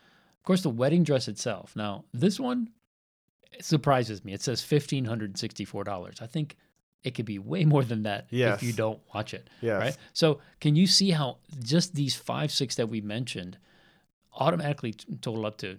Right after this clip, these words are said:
Speaker 1: ten to twelve thousand dollars? And
Speaker 2: Oh,
Speaker 1: then
Speaker 2: yeah.
Speaker 1: from that,
Speaker 2: Well, and the
Speaker 1: you
Speaker 2: venue
Speaker 1: add the
Speaker 2: alone
Speaker 1: venue for
Speaker 2: being
Speaker 1: another
Speaker 2: sixteen.
Speaker 1: fifteen thousand,
Speaker 2: Right.
Speaker 1: right?
Speaker 2: Oof.
Speaker 1: So right there, you're at almost that thirty thousand we're talking about.
Speaker 2: Yeah.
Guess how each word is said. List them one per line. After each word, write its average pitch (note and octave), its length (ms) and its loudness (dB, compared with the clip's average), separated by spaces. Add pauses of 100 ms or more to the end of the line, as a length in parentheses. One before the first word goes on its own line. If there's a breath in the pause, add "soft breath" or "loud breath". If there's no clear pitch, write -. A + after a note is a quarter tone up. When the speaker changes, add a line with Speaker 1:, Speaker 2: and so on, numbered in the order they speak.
Speaker 1:
ten A#2+ 220 -4
to A#2 80 -4
twelve F#2+ 240 -8
thousand F#2 280 -8
dollars? G2 420 -8
And G#2 100 -6
Speaker 2:
Oh, - 40 2
Speaker 1:
then C3 120 2
Speaker 2:
yeah. D#3+ 60 0
Speaker 1:
from G#2 160 -2
that, B2 140 0
Speaker 2:
Well, B2+ 80 4
and B2 120 0
the A2+ 60 2
Speaker 1:
you A2+ 60 -4
Speaker 2:
venue B2+ 220 2
Speaker 1:
add C3 160 4
the A#2+ 60 2
Speaker 2:
alone A2+ 120 4
Speaker 1:
venue B2+ 220 4
for A2 60 -2
Speaker 2:
being G#2+ 100 2
Speaker 1:
another G#2+ 180 -4
Speaker 2:
sixteen. G#2 180 -4
Speaker 1:
fifteen F#2+ 260 -8
thousand, G#2 320 0
Speaker 2:
Right. G#2+ 180 -12 (180 loud breath)
Speaker 1:
right? E3 60 4
Speaker 2:
Oof. C#3 240 2
Speaker 1:
So - 200 -6
right C#3+ 280 2
there, D3 220 2
you're A#2 240 0
at G#2+ 180 -4
almost B2+ 460 -4 (140)
that G2+ 140 -8
thirty A#2+ 260 -2
thousand G2 340 -4
we're F#2+ 80 -12
talking A2 380 -8
about. F#2+ 140 -6
Speaker 2:
Yeah. F3 140 0